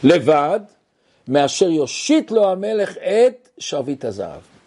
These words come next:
ואני לא נקראתי לבוא אל המלך זה שלושים יום." זאת אומרת, באיזשהו מקום, הוא לא רוצה אותי, אולי המן סכסך בינינו. אולי כבר אין לו אליי רגש,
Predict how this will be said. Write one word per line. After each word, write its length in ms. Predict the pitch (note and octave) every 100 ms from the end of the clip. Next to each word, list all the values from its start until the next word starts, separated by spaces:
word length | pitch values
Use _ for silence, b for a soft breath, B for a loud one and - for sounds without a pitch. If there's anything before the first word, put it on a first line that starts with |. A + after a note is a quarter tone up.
| _ _ _ B B B B B
ואני 520 | G#2+ E3 F3+ G#3 B3+
לא 200 | A#3+ A#3
נקראתי 560 | G#3+ G#3 G#3 A3+ A3+ A3
לבוא 300 | G3+ F#3 G#3+
אל 80 | G#3+
המלך 440 | G#3 G#3+ A3 F3+
זה 320 | D#3+ G3 A3
שלושים 600 | - - G3+ F#3+ G#3+ G#3+
יום." 400 | A3+ B3+ B3 F3 - - _ _ _ B B B
זאת 120 | B G3
אומרת, 400 | G3+ G#3 A3 E3+
באיזשהו 380 | A3 A3 -
מקום, 920 | G#3+ G3+ A3 B3 A#3 A3 A3 A3+ A3+ G3+ -
הוא 160 | D#3+
לא 100 | G3+
רוצה 420 | G#3 G#3+ - C#4+
אותי, 220 | C#4+ - G3
אולי 260 | E3+ F#3+
המן 320 | F3+ F3+ A#3+ D#4+
סכסך 680 | - C#4 A#3 - A#3+ G3+ D#3+
בינינו. 560 | F#3 E3+ D3 B2+ G#2 E2 _ _ _ B B B B
אולי 300 | D#3 F#3+ F#3+
כבר 260 | - E3+ E3+
אין 280 | - B3
לו 240 | D4+ D4 C4+
אליי 420 | A3+ G#3+ G3+ G3
רגש, 800 | F#3 G3 E3 D#3+ C#3 - -